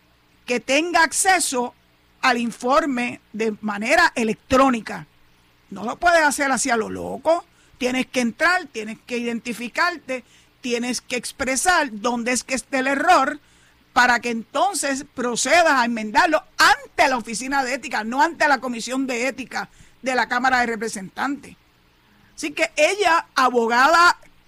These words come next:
y es abogada. O sea, que eso lo diga un lego, que lo diga una persona que no tiene ninguna experiencia, uno se lo puede más o menos, más o menos, se lo puede comprar, pero no ante una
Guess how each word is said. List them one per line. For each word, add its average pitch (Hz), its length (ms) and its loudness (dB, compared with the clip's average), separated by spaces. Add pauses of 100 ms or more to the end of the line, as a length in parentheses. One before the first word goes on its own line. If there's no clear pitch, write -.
(120)
y 214 120 -4
es 185 100 -4
abogada. 302 800 4 (1300)
O - 60 -8
sea, 302 160 2
que 262 220 -2
eso 392 220 -4 (240)
lo 277 280 0
diga 311 560 2
un 311 320 -2
lego, 214 580 2
que 240 140 -6
lo 240 120 -4
diga 294 200 -6
una 359 180 0
persona 320 420 -4
que 269 140 -8
no 269 80 -8
tiene 320 220 -8
ninguna 277 320 -4
experiencia, 247 840 -4 (320)
uno 311 220 -2
se 370 140 -2
lo 349 160 0
puede 339 220 4
más 262 200 0
o 320 140 -2
menos, 302 420 -4 (120)
más 359 240 4
o - 20 4
menos, 254 380 0 (400)
se - 160 -8
lo 247 160 -4
puede 285 260 0
comprar, 262 600 2 (160)
pero 214 240 -2
no 180 240 -12
ante 190 240 -12
una 349 340 0